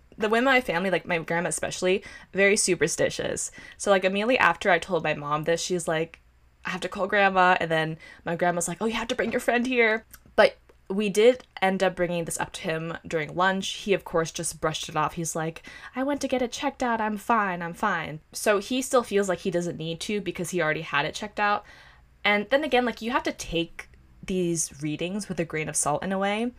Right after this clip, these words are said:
I somehow feel like it resonated a lot with me, that reading, because, yeah, I'll give you, like, so much more detail afterwards. I don't wanna, like,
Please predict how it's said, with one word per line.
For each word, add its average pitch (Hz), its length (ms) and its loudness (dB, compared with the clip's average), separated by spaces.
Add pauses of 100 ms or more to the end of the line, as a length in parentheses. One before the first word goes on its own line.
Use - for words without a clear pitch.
(160)
I 185 200 8
somehow 190 520 2
feel 160 720 -4 (800)
like 185 260 4
it 185 100 2
resonated 180 500 -2
a 156 40 -2
lot 139 200 -2
with - 160 -8
me, 277 140 -2
that 277 200 0
reading, 294 300 -6
because, 180 480 -4 (760)
yeah, 202 140 2
I'll 202 80 4
give 247 140 0
you, 254 140 -2
like, 202 140 0
so 185 140 0
much 180 160 -2
more 185 100 -2
detail 147 340 -4
afterwards. 151 640 -6
I 175 80 2
don't 170 120 0
wanna, 165 220 -6
like, - 320 -10